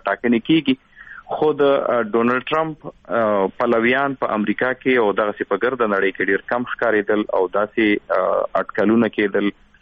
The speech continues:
دغسې نظر پوښتنې وشوې چې په هغې کې، آ، هیلري کلینټن د هغه نه ډېره وړاندې وه. خو د دې انتخاباتو شروع کېدو نه یو هفته یا اته ورځې وړاندې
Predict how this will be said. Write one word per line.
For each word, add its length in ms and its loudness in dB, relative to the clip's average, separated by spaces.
دغسې 500 0
نظر 240 2
پوښتنې 500 -2
وشوې 400 0
چې 100 -2
په 220 -4
هغې 160 2
کې، 560 -2
آ، 60 0
هیلري 200 2
کلینټن 540 -2
د 80 0
هغه 260 0
نه 120 2
ډېره 240 2
وړاندې 380 0
وه. 260 2
خو 400 2
د 260 0
دې 180 2
انتخاباتو 720 -2
شروع 260 0
کېدو 320 0
نه 140 2
یو 300 2
هفته 500 -2
یا 160 2
اته 380 -2
ورځې 320 2
وړاندې 480 2